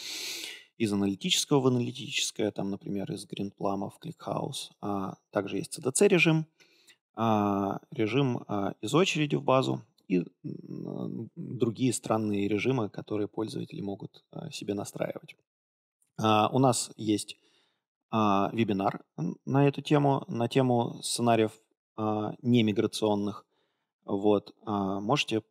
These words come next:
посмотреть, а, перейти по ссылке. Наши прямые аналоги — это Apache Tunnel и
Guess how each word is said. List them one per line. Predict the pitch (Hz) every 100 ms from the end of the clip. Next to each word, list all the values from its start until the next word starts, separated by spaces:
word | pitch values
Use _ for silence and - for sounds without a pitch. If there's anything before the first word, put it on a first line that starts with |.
| _
посмотреть, | - - 98 113 120 -
а, | - 113 113
перейти | - - -
по | -
ссылке. | - - - - _ _ _ _ _ _ _ _ _ _ _ - - - - - _ _
Наши | 160 180 -
прямые | 151 165 120
аналоги — | 120 110 104 107
это | 107 -
Apache | - 110 107 101 - 113
Tunnel | - 110 101 - -
и | 107 104